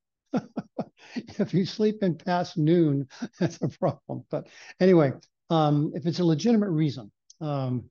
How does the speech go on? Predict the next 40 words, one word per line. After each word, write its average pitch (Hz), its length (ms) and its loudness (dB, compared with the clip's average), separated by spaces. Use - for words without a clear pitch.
uh, 131 240 -4
we 165 120 2
can, 165 220 2
you 165 160 4
won't 180 160 6
get 160 120 0
full 190 220 0
credit, 139 260 0
but 139 80 -4
you 139 100 -2
can 131 260 -4
get 135 200 -8
some 143 240 0
credit, 117 280 -8
which 123 160 -10
is 131 80 -6
better 135 220 -2
than 120 300 -6
big 113 180 -8
goose 131 280 -8
egg. - 120 -20
Okay, 196 340 2
so - 160 0
that's 233 220 4
about 202 260 2
lab. 151 400 0
I 139 80 -16
wanna 165 220 2
get 151 200 -2
that 165 120 0
out 180 80 0
of 175 60 2
the 180 60 4
way 160 240 2
because, 143 520 -2
um, 139 540 -6
it 139 100 -6
takes 165 240 0
time 156 340 2
to, 131 180 -4